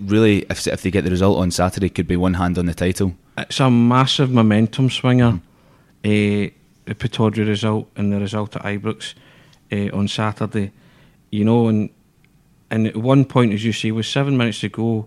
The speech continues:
Speaker 2: at Pittodrie, it's looking good for Rangers.
Speaker 1: Mm-hmm.
Speaker 2: But conversely, a Rangers win throws it all back into the melting pot on
Speaker 1: Sure.
Speaker 2: Saturday, you know. But I think you saw for your Celtic dug deep, and the confidence and adrenaline surge you'll get from that.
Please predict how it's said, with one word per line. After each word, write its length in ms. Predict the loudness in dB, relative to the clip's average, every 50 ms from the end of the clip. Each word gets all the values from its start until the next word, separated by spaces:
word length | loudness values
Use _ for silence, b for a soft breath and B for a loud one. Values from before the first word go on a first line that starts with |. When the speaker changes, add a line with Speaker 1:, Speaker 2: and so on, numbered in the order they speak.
| b b b b b
Speaker 2:
at 140 | -14 -12 -8
Pittodrie, 560 | -8 -8 -4 -4 -4 -4 -2 -4 -4 -6 -6 -8
it's 260 | -10 -12 -12 -12 -8 -8
looking 300 | -8 -6 -4 -4 -4 -4
good 180 | -4 -6 -6
for 140 | -6 -8 -6
Rangers. 420 | -4 -4 -2 -2 -2 -4 -4 -4
Speaker 1:
Mm-hmm. 140 | -4 -4 -4 -6 b b b b b b _ _ _
Speaker 2:
But 220 | -6 -6 -6 -6 -6
conversely, 720 | -2 0 0 0 0 0 0 -2 -2 -2 -4 -6 -6 -6 -8 _ _ -8 -4
a 100 | -2 0
Rangers 400 | 2 2 2 2 2 2 0 0
win 240 | 0 0 0 0 -2
throws 280 | -2 -4 -4 -4 -4
it 60 | -6
all 120 | -6 -6 -6
back 280 | -4 -4 -6 -4 -4
into 180 | -6 -6 -4 -4
the 80 | -4 -4
melting 300 | -4 -4 -4 -4 -6 -6
pot 180 | -6 -6 -6 -6
on 60 | -6
Speaker 1:
Sure. 160 | -4 -2 0
Speaker 2:
Saturday, 300 | 0 0 0 0 -2 -4 B B B B B B
you 100 | B 4
know. 260 | 6 6 6 6 4 -2 _ -2
But 220 | 0 0 -2 -4 b b b b b b _ -8
I 60 | -6
think 440 | -6 -2 0 4 4 4 4 2 -4 _ _ _ _ -16
you 140 | -12 -10 -10
saw 240 | -8 -4 -4 -4 -4
for 120 | -4 -6
your 60 | -8
Celtic 460 | -6 -4 -4 -4 -4 -6 -8 -10 -6 -4
dug 280 | -4 -4 -4 -4 -4
deep, 300 | -4 -4 -4 -6 -10 -20 -20 _ b b b b b b b b b
and 140 | 0 2
the 80 | 2 2
confidence 640 | 0 2 2 2 2 2 0 -2 0 0 0 0 0
and 80 | 0 0
adrenaline 560 | 0 0 0 0 2 2 4 4 2 2 0
surge 300 | 0 -2 -4 -4 -2 -4
you'll 100 | -6 -4
get 240 | -2 -2 -2 -2 -2
from 240 | -4 -2 0 0 0
that. 220 | 0 -2 -2